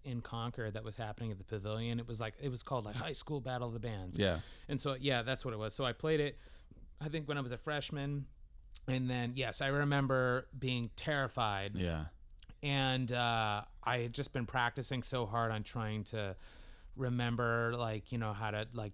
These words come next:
Speaker 1: just switch, f-, you know, from chord to chord
Speaker 2: Yeah, yeah.
Speaker 1: and, and then sing the words
Speaker 2: Right.
Speaker 1: not as monotone as possible, 'cause I wanted to be melodic. I
Speaker 2: Yeah.
Speaker 1: knew I wanted something with melody, but,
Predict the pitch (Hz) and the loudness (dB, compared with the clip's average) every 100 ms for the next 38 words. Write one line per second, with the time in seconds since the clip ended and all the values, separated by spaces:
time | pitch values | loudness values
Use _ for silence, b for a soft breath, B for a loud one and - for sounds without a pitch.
0 | - 117 - - - 113 - - - - | -6 -4 -2 -4 -4 -6 -4 -8 -8 -12
1 | - - - 117 104 110 104 - 127 107 | -14 -12 -6 -4 -4 -6 -8 -4 -4 -4
2 | 107 - 117 107 92 90 87 95 95 - | -6 -2 6 8 8 6 2 0 -4 -6
3 | 131 113 104 - 151 131 113 110 123 123 | -4 -2 2 2 4 2 2 2 4 6
4 | 120 85 - - 131 127 113 113 110 - | 6 4 0 -6 -2 0 0 0 -2 -2
5 | 123 104 110 120 110 113 - 117 104 - | -4 -4 -4 -2 -2 -2 -2 -4 -4 0
6 | 127 131 113 123 156 165 107 104 92 95 | 0 0 -2 0 2 2 0 -2 -2 2
7 | 117 110 90 85 82 127 95 95 113 110 | 2 4 2 2 2 0 0 -2 -2 -2
8 | 98 113 101 101 92 110 113 107 95 98 | -2 -4 -4 -6 -6 -4 -2 -2 -4 -4
9 | 101 98 | -4 -6